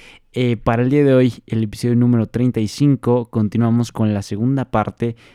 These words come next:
de la plática que tuve con Abel Cuellar, quien, eh, recordándoles un poco, es estudiante de física,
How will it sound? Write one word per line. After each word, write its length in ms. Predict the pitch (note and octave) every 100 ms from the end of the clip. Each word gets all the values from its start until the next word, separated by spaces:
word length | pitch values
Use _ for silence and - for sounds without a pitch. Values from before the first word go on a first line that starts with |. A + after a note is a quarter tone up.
| _
de 180 | G#2+ A2
la 120 | G#2
plática 460 | - A2 A2 A2 A2
que 240 | - -
tuve 360 | - C3 B2+ A#2+
con 360 | - G#2+ G#2
Abel 300 | - G#2+ A2
Cuellar, 420 | - C#3+ D#3+ D#3 D3
quien, 340 | - G#2+ G#2+
eh, 460 | - G2+ F#2+ F#2 G#2 - - C3 -
recordándoles 560 | G#2+ G#2+ A2 A2 G#2+ G#2
un 60 |
poco, 200 | - D#3
es 80 | C#3
estudiante 420 | G#2 A2 G#2 G2
de 40 | F#2
física, 480 | D3+ C3 - C#3